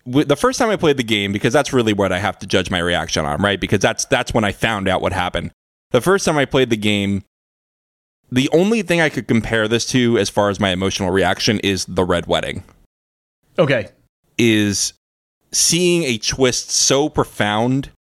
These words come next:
Speaker 1: and so shocking, yet when you look back, it makes total sense. That's what we're looking at here, right?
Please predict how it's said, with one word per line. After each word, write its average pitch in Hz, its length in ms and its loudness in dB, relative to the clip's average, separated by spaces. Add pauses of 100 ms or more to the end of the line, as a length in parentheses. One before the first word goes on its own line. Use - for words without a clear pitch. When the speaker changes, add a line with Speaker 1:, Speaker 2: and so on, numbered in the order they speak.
(140)
Speaker 1:
and 113 160 0
so 139 220 2
shocking, 139 720 -2 (320)
yet 120 340 0
when 113 180 4
you 104 120 4
look 113 300 0
back, 107 240 0
it 113 100 -4
makes 101 240 -2
total 107 340 2
sense. - 640 -2 (920)
That's 123 240 -2
what 120 140 4
we're 117 140 6
looking 101 300 -2
at 80 140 -2
here, 90 180 -2
right? 101 240 0